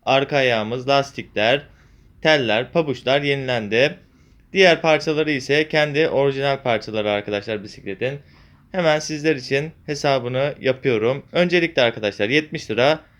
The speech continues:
bildiğiniz gibi hurdaya vermiştik.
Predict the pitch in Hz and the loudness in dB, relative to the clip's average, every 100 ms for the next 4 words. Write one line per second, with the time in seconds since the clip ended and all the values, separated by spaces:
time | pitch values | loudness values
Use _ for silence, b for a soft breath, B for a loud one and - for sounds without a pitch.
0 | b b b _ 151 151 143 143 123 107 | b b b _ -2 0 0 -2 -4 -2
1 | 131 156 - 139 131 127 117 107 98 90 | 0 0 -2 -4 0 0 2 0 -4 -6
2 | 131 147 147 | -2 -2 -4